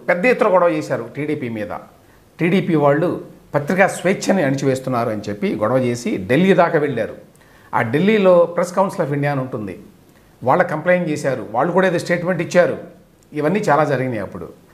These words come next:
ఆ తర్వాత రెండు వేల పంతొమ్మిదిలో జగన్మోహన్ రెడ్డి గారు అధికారంలోకి వచ్చిన తర్వాత ఇక ఆయన ఎట్లా చేశాడో అందరికీ అనుభవం ఉంది.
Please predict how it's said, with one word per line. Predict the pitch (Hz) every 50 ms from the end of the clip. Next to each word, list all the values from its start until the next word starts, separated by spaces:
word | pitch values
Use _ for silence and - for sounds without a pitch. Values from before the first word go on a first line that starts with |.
| _ _ - -
ఆ | - -
తర్వాత | - - 240 233 233 233 233 233
రెండు | 180 180 180 180
వేల | 196 208 208 208 190
పంతొమ్మిదిలో | 185 - - 143 165 175 175 185 180 170 160 160 156
జగన్మోహన్ | 123 131 127 156 160 165 160 156 151
రెడ్డి | 147 143 143
గారు | 143 143 123
అధికారంలోకి | 110 120 - 147 139 139 131 127 117 117
వచ్చిన | 110 - 117 107
తర్వాత | 113 104 101 104 107 107 - - 180 226 269 175 107 95 - - - - _ _ _ _ _ _ _ -
ఇక | 139 139 170
ఆయన | 156 151 143
ఎట్లా | 135 131 175 185 185 180 170
చేశాడో | 156 135 160 156 160 156
అందరికీ | 139 139 147 143 143 151
అనుభవం | 131 120 131 131 131 131 123
ఉంది. | 107 98 90 82 -